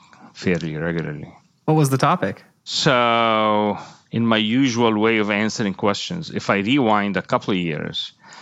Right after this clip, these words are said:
Speaker 1: uh, I was chosen as a Marconi Fellow in twenty nineteen. The Marconi Society existed for a while,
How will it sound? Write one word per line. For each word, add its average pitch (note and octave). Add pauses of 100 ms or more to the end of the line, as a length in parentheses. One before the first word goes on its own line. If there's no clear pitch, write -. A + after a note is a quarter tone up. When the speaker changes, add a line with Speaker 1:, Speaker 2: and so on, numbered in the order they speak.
(280)
Speaker 1:
uh, G#2 (200)
I A2+
was G#2
chosen C3+
as A2
a G#2+
Marconi G2+
Fellow C2+ (920)
in F#2+
twenty A2
nineteen. F#2+
The F#2+
Marconi D3+
Society G#2+
existed F#2+
for G2
a F2
while, E2+